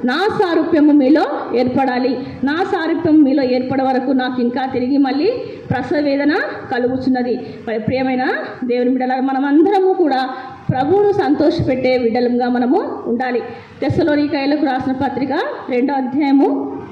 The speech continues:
ఆ, నాలుగో వచనంలో ఒక మాట మనం జ్ఞాపకం చేసుకుంటే, అక్కడ ఏమనుందంటే, "మనుషులను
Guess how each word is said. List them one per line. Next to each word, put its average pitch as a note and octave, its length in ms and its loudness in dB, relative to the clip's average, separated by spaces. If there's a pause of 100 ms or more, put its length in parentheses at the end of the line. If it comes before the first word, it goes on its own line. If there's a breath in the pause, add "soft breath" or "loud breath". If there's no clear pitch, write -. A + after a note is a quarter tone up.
(240)
ఆ, A#3 240 -4
నాలుగో C#4+ 360 0
వచనంలో C4+ 420 -2
ఒక C#4+ 80 -2
మాట C4+ 340 0
మనం B3+ 260 2
జ్ఞాపకం B3+ 480 0
చేసుకుంటే, B3+ 640 0 (400 loud breath)
అక్కడ C4+ 180 -2
ఏమనుందంటే, C4+ 800 0 (120)
"మనుషులను F4+ 540 2